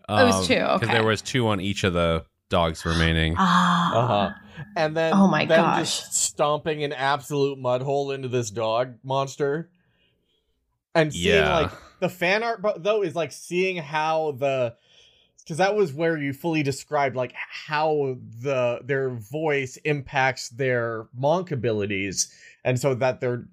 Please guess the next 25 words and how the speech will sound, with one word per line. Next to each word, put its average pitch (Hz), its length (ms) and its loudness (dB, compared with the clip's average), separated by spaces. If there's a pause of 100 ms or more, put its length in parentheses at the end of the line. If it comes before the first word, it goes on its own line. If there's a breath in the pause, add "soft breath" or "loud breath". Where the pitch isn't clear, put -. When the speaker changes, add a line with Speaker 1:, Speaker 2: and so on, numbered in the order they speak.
(300)
Speaker 3:
using 143 320 2
those 113 260 2
force 175 480 0
strikes 113 520 -4
as 123 120 -2
opposed 120 440 -2
to, 131 180 -2
like, 113 240 0
any 131 160 0
actual 123 300 -2
connection 113 520 -2
and 123 100 -2
what 131 240 0
that 117 260 0
would 113 160 -4
look 104 240 -4
like, 143 360 -2
I 120 60 -2
think 120 220 -2
would 120 120 0
be 104 120 2
really 101 220 0
cool 95 220 -6
to 80 80 -8
see. - 280 -10